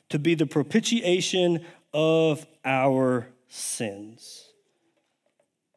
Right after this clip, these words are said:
The word you can maybe use as atonement. I think propitiation is a better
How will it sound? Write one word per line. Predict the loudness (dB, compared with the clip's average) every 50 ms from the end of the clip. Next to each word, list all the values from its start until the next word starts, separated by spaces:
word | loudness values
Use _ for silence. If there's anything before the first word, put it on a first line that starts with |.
| _ _ _ _ _ _ _ _ _ _ _ _ _ _ _ -20 -20 _ _ _ _ _ _ _ _ _ _ _ _ _ _ -10
The | -6
word | -4 -4 -4 -4 -4
you | -6 -8
can | -6 -4 -2
maybe | -2 -2 -2 -2 -2
use | -2 -2 -2 -2 -2
as | -4 -6 -8
atonement. | -8 -6 -2 0 2 2 2 0 0
I | -2
think | -4 -8 -6 -10
propitiation | -10 -6 -4 -6 -6 -4 -4 -2 -2 -2 -2 -4 -6 -6
is | -4 -6
a | -6
better | -4 -2 0 0 0 -2 -2